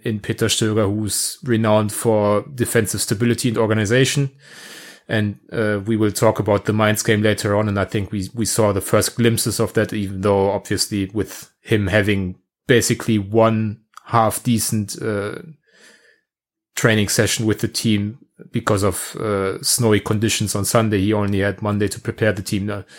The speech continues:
and, and he said it himself. Uh, it, it, this win wasn't really about anything he did, but, uh, I do think that his more conservative approach, I guess, uh, and, and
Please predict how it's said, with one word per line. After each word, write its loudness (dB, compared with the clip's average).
and, -4
and 2
he 2
said 4
it 0
himself. 0
Uh, -4
it, -8
it, -6
this 0
win 2
wasn't 0
really 2
about 0
anything -2
he 0
did, -2
but, -2
uh, -12
I 2
do 2
think -2
that -2
his 0
more 4
conservative 2
approach, 2
I 2
guess, 0
uh, -4
and, -6
and -6